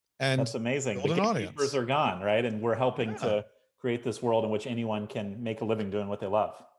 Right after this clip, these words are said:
Speaker 1: Right. And I think that is, that's the story of what we've been doing over the past twenty years or
Speaker 2: Yeah.
Speaker 1: whatever.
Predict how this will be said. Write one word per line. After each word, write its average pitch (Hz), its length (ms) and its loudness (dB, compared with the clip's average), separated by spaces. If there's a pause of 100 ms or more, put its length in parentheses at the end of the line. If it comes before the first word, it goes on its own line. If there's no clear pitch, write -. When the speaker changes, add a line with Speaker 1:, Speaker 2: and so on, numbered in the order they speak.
(400)
Speaker 1:
Right. 123 260 2
And 135 80 0
I 131 100 2
think 131 240 0
that 143 260 4
is, 120 260 2 (360)
that's 175 260 0
the 143 120 0
story 143 540 4
of 110 160 2
what 110 260 -2
we've 120 240 -4
been 117 160 -4
doing 107 300 0
over 98 160 -4
the 95 100 -6
past 101 400 -2 (120)
twenty 110 340 -4
years 98 440 -4
or 98 60 -8
Speaker 2:
Yeah. 92 60 -8
Speaker 1:
whatever. 98 520 -4